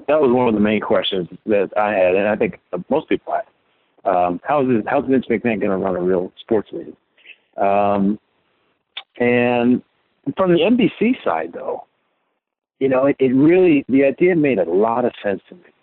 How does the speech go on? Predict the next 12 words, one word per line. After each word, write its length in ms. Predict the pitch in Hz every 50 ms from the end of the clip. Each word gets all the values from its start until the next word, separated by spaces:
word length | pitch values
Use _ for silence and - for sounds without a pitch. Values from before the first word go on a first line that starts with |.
| _ _ _ _ _
and 120 | - 107 101
I'll 60 | 98
tell 160 | - - 131
you 100 | 127 113
why. 320 | 95 95 90 82 80 - - - -
Because, 580 | 101 101 - - 120 107 104 104 101 98 95 - - - _ _ _ _ _ _ _ _ _ _ _ _ _ _ _ _ - -
um, 520 | 104 101 101 101 98 98 98 101 - - - _ -
ever 320 | 147 175 202 269 262 226 - -
since 300 | - 147 135 131 127 117 - -
A 180 | - 120 123 127
B 200 | 110 120 110 - - -
C 400 | 135 120 113 107 104 95 95